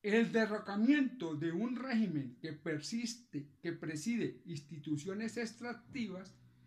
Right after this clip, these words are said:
anuncia la llegada de un conjunto nuevo de amos para explotar, explotar el mismo conjunto de instituciones extractivas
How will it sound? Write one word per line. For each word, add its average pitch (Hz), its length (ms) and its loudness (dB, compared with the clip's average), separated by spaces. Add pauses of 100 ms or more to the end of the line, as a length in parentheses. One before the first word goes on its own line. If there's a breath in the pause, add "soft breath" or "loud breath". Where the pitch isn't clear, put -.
(500 soft breath)
anuncia 220 580 6
la 190 180 -2
llegada 156 480 0
de 175 140 2
un 170 400 0
conjunto 208 800 2
nuevo 190 440 2
de 151 140 0
amos 220 520 0 (840)
para 185 380 -2 (240 loud breath)
explotar, 175 720 0 (160)
explotar 165 720 -4
el 147 200 2
mismo 240 360 8
conjunto 226 460 2
de 233 60 0
instituciones 220 680 -4
extractivas 208 840 -8